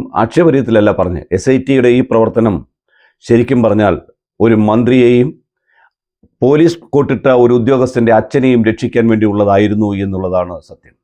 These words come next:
മൊഴിയെടുക്കുന്ന സമയത്ത് ഒപ്പിടിയിക്കും, മൊഴി വായിച്ചു കേട്ടു ശരി എന്ന് പറഞ്ഞ് ഒപ്പിടിയിപ്പിക്കുമെന്ന് എല്ലാവർക്കും അറിയാം. തലേ ദിവസം വരെ അദ്ദേഹത്തിൻ്റെ പേരിൽ ഒരു ആക്ഷേപവും ഇല്ലായിരുന്നു. അദ്ദേഹം മുൻകൂർ ജാമ്യത്തിന് പോകാതിരിക്കാനാണ്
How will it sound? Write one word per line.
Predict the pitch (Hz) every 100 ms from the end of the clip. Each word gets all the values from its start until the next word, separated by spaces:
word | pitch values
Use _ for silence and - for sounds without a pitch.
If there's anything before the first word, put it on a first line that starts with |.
| _ _ _ _ _ _ _ _ _ _ -
മൊഴിയെടുക്കുന്ന | 113 139 127 120 123 120
സമയത്ത് | 117 117 113 117 110
ഒപ്പിടിയിക്കും, | 90 120 110 110 107
മൊഴി | 107 113
വായിച്ചു | 107 110 113 113
കേട്ടു | 104 101 107 95
ശരി | 110 107 113 104
എന്ന് | 107 98
പറഞ്ഞ് | 95 95
ഒപ്പിടിയിപ്പിക്കുമെന്ന് | - 104 95 85 92 87
എല്ലാവർക്കും | 87 90 80 62
അറിയാം. | - _ _ _ _ _ _ _ _ _ _ _ _ _ _ 110
തലേ | 117 139
ദിവസം | 147 - 135
വരെ | 135
അദ്ദേഹത്തിൻ്റെ | 127 135 127 131
പേരിൽ | 127 123
ഒരു | 120
ആക്ഷേപവും | 113 120 123 123
ഇല്ലായിരുന്നു. | 117 113 113
അദ്ദേഹം | 110 113 110
മുൻകൂർ | 113 131 117
ജാമ്യത്തിന് | 117 120 113 110
പോകാതിരിക്കാനാണ് | 107 107 113 107 - 104 101 107